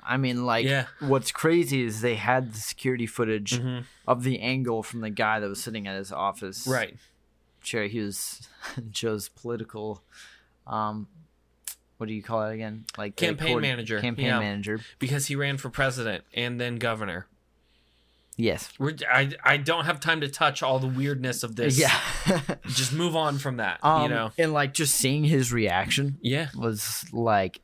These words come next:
Speaker 1: told all
Speaker 2: Yeah.
Speaker 1: that I, more than I wanted to know, to
Speaker 2: Right.
Speaker 1: be honest. <laughs> Like,
Speaker 2: Right.
Speaker 1: the, the, the feeling of, like,
Speaker 2: Mm-hmm.
Speaker 1: disbelief and just, like, sitting
Speaker 2: Right.
Speaker 1: there looking at it for, like,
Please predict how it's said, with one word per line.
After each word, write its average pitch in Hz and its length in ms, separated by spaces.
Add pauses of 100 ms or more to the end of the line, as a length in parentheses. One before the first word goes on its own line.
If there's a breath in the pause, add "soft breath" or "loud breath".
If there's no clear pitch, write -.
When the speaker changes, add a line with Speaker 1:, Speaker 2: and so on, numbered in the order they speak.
(120)
Speaker 1:
told 110 560
all 107 200
Speaker 2:
Yeah. 127 240 (120)
Speaker 1:
that 123 120
I, 123 300
more 120 480
than 104 220
I 101 220
wanted 101 320
to 104 100
know, 101 260
to 117 60
Speaker 2:
Right. 120 240
Speaker 1:
be 110 60
honest. 113 560
<laughs> - 20
Like, 117 440
Speaker 2:
Right. 113 320 (1200 soft breath)
Speaker 1:
the, 131 400
the, 110 400 (240)
the 117 100
feeling 107 420
of, 104 160
like, 90 280
Speaker 2:
Mm-hmm. 101 100
Speaker 1:
disbelief 92 920 (560 loud breath)
and 104 180
just, 95 200
like, 87 280
sitting - 300
Speaker 2:
Right. 98 180
Speaker 1:
there 107 300 (180)
looking 107 380
at 107 180
it 101 80
for, - 160
like, 90 360